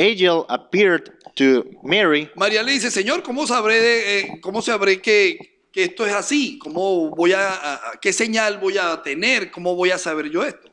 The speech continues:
Speaker 1: Mary asked to the angel, "Oh, oh Lord, how am I going to know that?"
Speaker 2: Y el ángel le da una señal.
Speaker 1: And the angel gave him a sign.
Speaker 2: Y le dice,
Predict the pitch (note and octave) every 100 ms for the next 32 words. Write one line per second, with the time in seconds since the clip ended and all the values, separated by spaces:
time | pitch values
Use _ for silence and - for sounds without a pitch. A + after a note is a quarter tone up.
0 | - E3+ G3+ E3 - E3+ F3 - - C#3
1 | C#3+ F3 G#3 D#3+ D#3 C#3+ - - - D3
2 | F#3 A2+ - A#2+ C3 B2+ D3 F#3+ D3+ -
3 | D3+ F#3+ F3 D3 E3 D#3 C#3+ D3 G#3+ C#3
4 | A2+ G2 _ _ _ _ _ _ _ _
5 | _ - - A3 A3+ A3+ A#3 C#4 A#3 G#3
6 | G#3 A3+ A3 A3 A#3+ F#4 C4+ C3 - _
7 | G#2+ A#2 F3 A3+ D3 D#3 D3+ A2+ A2+ G3
8 | G3+ - D3 B2+ A2 - E3+ E3 G2+ -
9 | _ _ _ E3+ F#3+ G#3+ B3 G#3 E3+